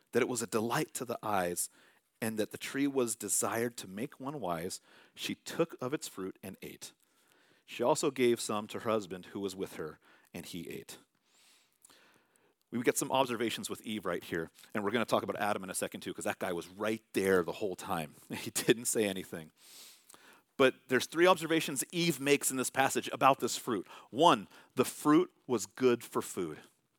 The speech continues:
Very true. The fruit was good for food. The second one she sees, it was a delight to the eyes. Not only was the fruit good for food, but it looked good. It was, when just looking at this,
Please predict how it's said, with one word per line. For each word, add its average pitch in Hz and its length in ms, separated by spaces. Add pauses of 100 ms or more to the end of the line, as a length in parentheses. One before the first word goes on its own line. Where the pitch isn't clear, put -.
(1000)
Very 123 260
true. 98 380 (180)
The 117 80
fruit 151 480
was 120 200
good 127 260
for 127 140
food. 101 340 (400)
The 127 60
second 175 340
one 143 140
she 131 160
sees, 107 380 (260)
it 143 100
was 151 240
a 175 80
delight 117 500
to 151 100
the 113 160
eyes. 87 440 (640)
Not 180 140
only 180 120
was 156 140
the 147 80
fruit 160 180
good 139 160
for 110 100
food, 156 300
but - 140 (140)
it - 120
looked 104 460
good. 82 300 (720)
It 156 80
was, 139 120
when 127 120
just - 260
looking 160 260
at 113 160
this, - 260